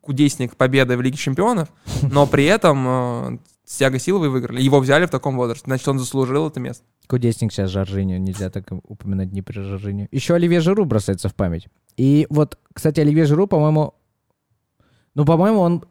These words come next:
Speaker 2: прям последний за долгое время, кто по этим правилам играл долго. Ну, то есть Оливье достаточно неоднократно, по-моему, подписывал такое короткое соглашение. У него, по-моему, второе было после Лиги Европы. И вот он эти два года отвоевал.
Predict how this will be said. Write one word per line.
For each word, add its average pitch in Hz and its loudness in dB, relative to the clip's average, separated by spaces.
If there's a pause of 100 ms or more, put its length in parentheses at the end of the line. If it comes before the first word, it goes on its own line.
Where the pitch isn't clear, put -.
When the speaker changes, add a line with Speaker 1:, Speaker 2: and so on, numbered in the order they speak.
(220)
Speaker 2:
прям 143 2
последний 139 2
за 117 2
долгое 127 4
время, 180 2
кто 135 2
по - -4
этим 131 2
правилам 139 4
играл 113 4
долго. 95 0 (140)
Ну, - -8
то 120 4
есть - -2
Оливье 117 2 (180)
достаточно 107 -4
неоднократно, 117 -2
по-моему, 95 -2
подписывал - -6
такое 110 -2
короткое 101 -4
соглашение. 104 -6
У - -2
него, 110 -2
по-моему, 113 -4
второе 127 2
было 92 -2 (420)
после 107 -2
Лиги 98 -2
Европы. 131 -2 (840)
И - -10
вот 120 0
он 123 0
эти 113 -6
два 104 0
года 104 0
отвоевал. 110 -2